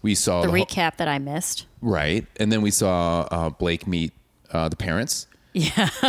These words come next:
Speaker 2: That
Speaker 1: Which
Speaker 2: was
Speaker 1: was
Speaker 2: so
Speaker 1: interesting,
Speaker 2: fun.
Speaker 1: which we're gonna get into.
Speaker 2: <laughs> Yeah.
Speaker 1: Um, and then we saw, um, somebody get kicked off. We
Speaker 2: Well,
Speaker 1: saw
Speaker 2: then we
Speaker 1: Justin
Speaker 2: saw
Speaker 1: get kicked off.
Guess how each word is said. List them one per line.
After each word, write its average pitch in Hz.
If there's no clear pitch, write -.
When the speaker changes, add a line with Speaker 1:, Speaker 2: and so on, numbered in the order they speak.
Speaker 2:
That -
Speaker 1:
Which 104
Speaker 2:
was 226
Speaker 1:
was -
Speaker 2:
so 190
Speaker 1:
interesting, 92
Speaker 2:
fun. 190
Speaker 1:
which 85
we're 95
gonna 92
get 87
into. 104
Speaker 2:
<laughs> -
Yeah. 147
Speaker 1:
Um, 95
and 113
then 113
we 117
saw, 98
um, 87
somebody 98
get 107
kicked -
off. 78
We -
Speaker 2:
Well, 190
Speaker 1:
saw 202
Speaker 2:
then 214
we 233
Speaker 1:
Justin 240
Speaker 2:
saw 202
Speaker 1:
get 92
kicked 90
off. 82